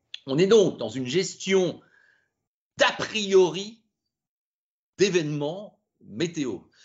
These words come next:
et non pas d'a posteriori. Ce que je veux dire, c'est que pour nous, bah, le départ est donné à l'heure dite, il pleut, on neutralise, voire on met un drapeau rouge parce qu'il pleut trop, bah, euh, tout le monde le comprendrait.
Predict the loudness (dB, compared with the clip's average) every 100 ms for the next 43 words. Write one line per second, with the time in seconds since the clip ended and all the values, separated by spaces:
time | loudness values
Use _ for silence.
0 | -20 _ _ _ -8 -4 -2 -2 -2 -6
1 | -12 -6 -4 -2 -4 -2 -4 -6 -6 -4
2 | -2 -4 -4 -4 -4 -6 _ _ _ -2
3 | 2 2 0 -4 -8 -12 0 2 2 0
4 | -2 -2 0 0 0 -4 -8 -10 -14 -20
5 | _ _ _ -6 -2 4 6 6 2 -14
6 | _ _ _ _ -2 2 2 -2 -4 -4
7 | -4 -6 0 0 0 -2 -4 -4 -4 -4
8 | -4 -6 -8 -12 -12 -6 -6 -2 -2 -2
9 | -8 -14 -14 -10 -8 -6 -8 -10 -8 -4
10 | -2 -2 -4